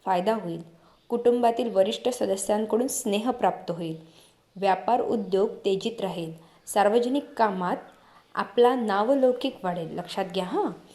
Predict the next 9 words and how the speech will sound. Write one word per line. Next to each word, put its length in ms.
विद्या 380
अभ्यासात 420
प्रगती 400
कराल. 440
कला 460
क्षेत्रातील 1040
व्यक्तींना 680
लाभ 380
होईल. 240